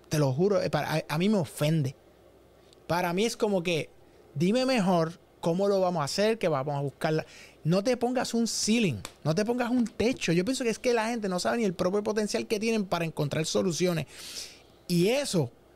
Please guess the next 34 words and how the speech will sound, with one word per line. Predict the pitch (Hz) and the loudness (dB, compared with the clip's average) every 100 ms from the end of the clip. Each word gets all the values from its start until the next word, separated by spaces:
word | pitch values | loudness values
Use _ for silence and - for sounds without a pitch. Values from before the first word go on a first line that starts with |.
| - _ - - - | -20 _ -20 -12 -2
es, | 190 233 - | 0 0 0
es, | 226 - | -2 0
es | 226 247 - - - - - | 0 0 -2 -10 -20 -20 -8
el | 190 190 | -2 -2
todavía | 175 208 196 180 208 269 269 | 0 2 2 2 2 2 0
no | 247 | -2
estoy | 240 285 | 0 0
donde, | 240 247 - - - | 0 -2 -8 -20 -8
¿qué | 180 | -4
te | 180 | -2
está | 202 226 | 0 0
diciendo? | 214 185 - - | 0 -2 -4 -6
No | 143 139 | -4 0
hay | 147 | 2
un | 262 285 | 2 0
techo | 233 233 240 | -4 -4 -4
sobre | 220 208 175 | 0 0 2
mí. | 143 240 190 - - | 0 0 -2 -8 -8
Yo | 135 123 | -4 -2
voy | 143 | 0
a | 190 | 0
llegar | 254 254 | 0 0
donde | 254 240 | -2 -2
tengo | 220 170 | 0 0
que | |
estar. | 131 - 143 175 - - - - - | -4 -4 -4 -4 -8 -20 -20 -20 -10
Mano, | - 214 226 - | -4 0 0 -2
eso | 170 165 | -4 0
es | 208 | 0
algo | 208 226 180 | 2 2 0
que | - | -2
en | 170 | -4
el | 160 156 | -2 0
vocabulario. | 156 151 151 151 170 202 151 110 | 0 0 0 0 0 0 -2 -4